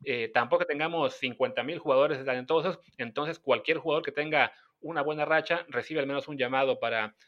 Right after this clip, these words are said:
para probarse, pero sí un poco de mesura. A ver, lo, lo puse igual en mi cuenta de Twitter, o sea, no es un novato desconocido, maravilla, que de repente la rompe como fue Ochoa en su momento, que debutó con dieciocho años, no. Este es un tipo de veinticuatro años,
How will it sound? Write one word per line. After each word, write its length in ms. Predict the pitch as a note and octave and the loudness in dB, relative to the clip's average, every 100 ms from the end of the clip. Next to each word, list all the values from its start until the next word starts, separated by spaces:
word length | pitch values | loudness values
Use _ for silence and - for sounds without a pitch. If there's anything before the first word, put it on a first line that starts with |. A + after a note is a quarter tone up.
| _ _ _ | _ _ _
para 200 | B2+ B2+ | 4 4
probarse, 600 | D3+ E3+ F3+ D#3+ A3 - _ _ _ _ _ | 6 6 6 2 -4 -6 _ _ _ _ _
pero 300 | C#3+ D3 G#3 | 4 6 4
sí 260 | - C3 E3+ | 0 -4 -2
un 140 | E3+ | -2
poco 180 | D#3 F#3 | 2 2
de 80 | D3+ | 2
mesura. 320 | B2 G3+ F3 | 0 6 6
A 40 | |
ver, 260 | E3+ - _ _ | 6 0 _ _
lo, 140 | A2+ A2 | -10 -8
lo 180 | A#2 G#2+ | -8 -6
puse 240 | C#3 D3 | -6 -4
igual 240 | C#3 C#3 D3 | 2 2 2
en 60 | |
mi 100 | B2+ | -4
cuenta 220 | D3 D3 | -6 -2
de 80 | G3 | 2
Twitter, 200 | D#3+ - _ | 2 0 _
o 20 | |
sea, 220 | A2+ A#2+ - | -4 -4 -4
no 220 | B2+ E3 | -2 0
es 80 | G3 | 0
un 120 | G#3 | 2
novato 300 | F3 E3 F3 | 4 4 4
desconocido, 720 | D#3 - A#2+ A#2 - E3 D#3+ C3 | 0 0 -6 -6 -4 2 2 4
maravilla, 520 | A#2+ A2+ C3+ D#3+ D#3 | 2 0 -2 -2 -2
que 80 | B2 | -2
de 80 | A#2 | -6
repente 380 | A#2 D3 C#3+ | -4 -6 -2
la 100 | C3+ | 0
rompe 320 | A2+ D3 D3 C#3 | 4 4 2 -4
como 220 | A#2+ A2+ | -4 -2
fue 100 | C3+ | -4
Ochoa 220 | C3+ D3 | 0 -2
en 80 | C3 | -2
su 80 | B2 | -6
momento, 560 | A#2 C3+ C3+ B2+ A2 _ _ | -4 -4 0 0 0 _ _
que 100 | B2+ | -4
debutó 260 | A2+ A2+ C#3+ | -2 -4 -4
con 100 | C3+ | -4
dieciocho 220 | B2 F#3+ | -2 -4
años, 140 | F3 B2+ | -4 -6
no. 180 | - _ _ _ | -10 _ _ _
Este 200 | C3+ F#3+ | -4 0
es 40 | F#3+ | -2
un 100 | G3 | 0
tipo 420 | G3+ G3+ G#3 - | 0 0 -2 -2
de 100 | B2 | -4
veinticuatro 680 | G2+ G#2+ - - C#3+ D3 G#3+ | -4 -10 -18 2 2 4 4
años, 420 | G#3+ G#3 G#3 G#3 | 4 2 -2 -6